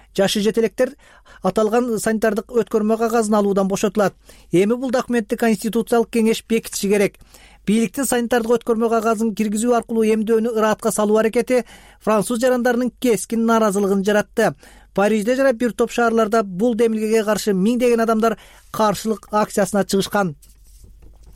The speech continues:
Ооганстанда май-июнь айларында өлтүрүлгөн жана жаракат алган жайкын тургундардын саны эки миң төрт жүзгө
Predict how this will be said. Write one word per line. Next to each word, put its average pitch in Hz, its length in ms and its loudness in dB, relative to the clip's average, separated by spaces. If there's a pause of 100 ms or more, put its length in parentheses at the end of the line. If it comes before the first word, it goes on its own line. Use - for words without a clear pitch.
(760)
Ооганстанда 240 640 0
май-июнь 247 400 0
айларында 240 480 2
өлтүрүлгөн 226 640 -2
жана 226 160 2
жаракат 220 400 -2
алган 233 240 2
жайкын 214 400 0
тургундардын 240 480 0
саны 247 320 2
эки 233 320 0
миң 233 160 0
төрт 240 220 0
жүзгө 220 200 -2